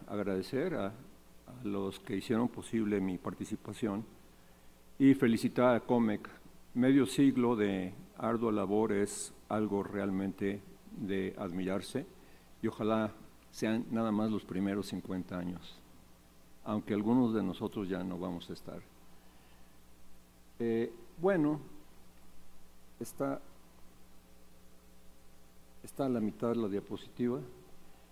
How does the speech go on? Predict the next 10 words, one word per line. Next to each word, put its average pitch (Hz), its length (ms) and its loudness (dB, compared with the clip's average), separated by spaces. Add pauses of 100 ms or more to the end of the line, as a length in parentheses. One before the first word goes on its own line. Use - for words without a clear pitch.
(240)
pero 139 200 6
no, 165 280 2
no 143 160 2
le 117 100 4
hace. 107 240 -2
Les, 107 340 -2
les 120 200 -4
quiero 151 180 6
platicar 120 680 2 (200)
que 107 360 4